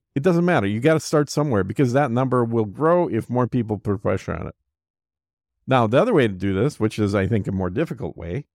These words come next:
is to enforce term limits by not voting for the guy that you support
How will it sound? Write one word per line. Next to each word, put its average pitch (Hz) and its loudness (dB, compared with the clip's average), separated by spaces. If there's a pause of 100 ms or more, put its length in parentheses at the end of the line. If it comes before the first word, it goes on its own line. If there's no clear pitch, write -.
(1300)
is 143 2 (120)
to 165 0
enforce 180 2
term 151 0
limits 135 0
by 127 2
not 127 2
voting 139 0
for 127 -2
the 123 2
guy 131 2
that 143 0
you 131 0
support 127 2